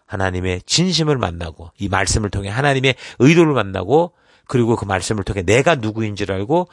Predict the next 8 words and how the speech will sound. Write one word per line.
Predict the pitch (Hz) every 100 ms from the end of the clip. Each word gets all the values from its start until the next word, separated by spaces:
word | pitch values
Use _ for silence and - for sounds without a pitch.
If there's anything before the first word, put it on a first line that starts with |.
| - -
어떻게 | - - 156 -
살아가야 | 147 143 135 123 113
되는지, | 107 107 104
삶의 | 135 131 107
목적과 | 110 - 135 - 151
존재의 | - 123 110 117 117
이유를 | 151 165 160 143 -
알고, | 107 143 180 226 -